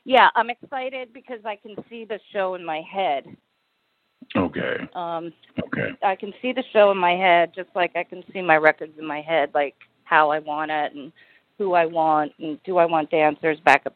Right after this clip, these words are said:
Speaker 1: singers, what the band's gonna look like. All of that is in my head, so I just have to execute it and get the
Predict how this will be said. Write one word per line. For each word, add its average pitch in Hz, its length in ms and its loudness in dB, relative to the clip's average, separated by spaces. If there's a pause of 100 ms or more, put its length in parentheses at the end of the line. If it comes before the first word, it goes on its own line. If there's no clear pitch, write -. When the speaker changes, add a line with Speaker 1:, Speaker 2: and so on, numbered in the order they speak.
Speaker 1:
singers, 151 360 -10 (560)
what 190 200 0
the 190 60 -14
band's 170 380 2
gonna 165 200 0
look 160 240 0
like. 165 300 4
All 190 260 8
of 190 120 -4
that 156 320 0 (120)
is 185 140 -12
in 190 140 -10
my 190 140 -8
head, 175 300 -6 (140)
so 175 100 -6
I 175 100 -6
just 208 280 -16
have 190 200 -8 (160)
to 190 360 -2
execute 233 600 0
it 277 240 4
and 185 300 -8 (840)
get 190 160 -4
the 190 80 -14